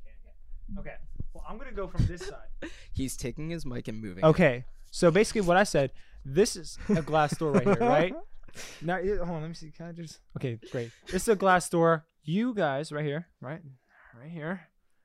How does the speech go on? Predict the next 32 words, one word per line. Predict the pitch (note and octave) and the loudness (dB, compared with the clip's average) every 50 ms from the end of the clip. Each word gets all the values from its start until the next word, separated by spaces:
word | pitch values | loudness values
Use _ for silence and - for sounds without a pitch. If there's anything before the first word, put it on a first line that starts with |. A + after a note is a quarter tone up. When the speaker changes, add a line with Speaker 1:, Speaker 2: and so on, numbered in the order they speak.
| _ _ | _ _
Speaker 1:
You | D3 F3 | -14 -10
guys, | E3 D3 C3+ D#3 G3+ G#3+ - - _ _ _ _ _ - - _ _ _ _ _ _ _ _ - | -8 -6 -6 -6 -6 -8 -10 -16 _ _ _ _ _ -20 -20 _ _ _ _ _ _ _ _ -8
the | E3 | -4
principal. | - - C#4 - - - - - _ _ _ _ _ _ _ _ _ _ - | -2 -2 -2 -2 -6 -14 -18 -20 _ _ _ _ _ _ _ _ _ _ -8
You're | - C#3 D3 | -2 0 2
looking | G3 G3 - G3+ F3+ D#3+ - - - - _ - | 2 2 2 0 -2 -2 -6 -12 -20 -20 _ -2
through | E3+ F#3 | 0 2
the | F#3+ | 2
door. | F3 E3+ D#3+ B2+ | 4 4 2 2
You | B2 C#3+ | 0 -2
staring | D#3 - - - - - D#3 F3 F#3+ F#3+ F#3+ | -4 -6 -8 -6 -2 2 4 6 6 8 8
me | F#3 F3+ | 6 6
down | D#3+ E3 D#3+ D3+ C3+ | 6 4 4 2 2
right | B2 G#2 | 0 -2
now. | G2 F2+ F2 F#2 | -4 -6 -8 -10
Right? | G2 G2+ | -8 -4
I'm, | C3 F3+ G#3 G3 - - | -4 -4 -4 -4 -4 -4
I'm | G3 A3+ G3+ | -2 -2 2
walking. | F#3+ F3+ F3+ E3+ - F#3+ F#3+ F#3 | 2 2 2 0 -2 -6 -12 -12
I'm | F#3+ G3 | -12 -12
like, | E3+ D3+ D#3 D#3 _ _ _ - F3 G3 _ - | -10 -12 -12 -12 _ _ _ -20 -20 -20 _ -10
you | F#3+ F#3+ | -8 -6
know | F#3+ F3+ | -6 -6
what | F3 | -8
I'm | F3 E3 | -10 -10
saying? | - F3 E3 D#3+ E3 D#3+ - - C4+ A#3+ - - - - | -12 -12 -10 -10 -10 -12 -4 -2 0 0 0 -2 -6 -2
I'm | F3 F#3 | 0 6
going | F3+ F#3+ F#3+ F3+ F3 | 10 10 10 12 10
there, | F3 F3 F3 E3+ E3+ - G5 - - - | 8 6 6 6 8 10 8 10 12 12
Speaker 3:
<laughs> | F5+ F#5+ - | 12 12 12
Speaker 1:
right? | - F#4 - G4+ G4+ - - | 12 12 12 12 10 10 10
<laughs> | - | 8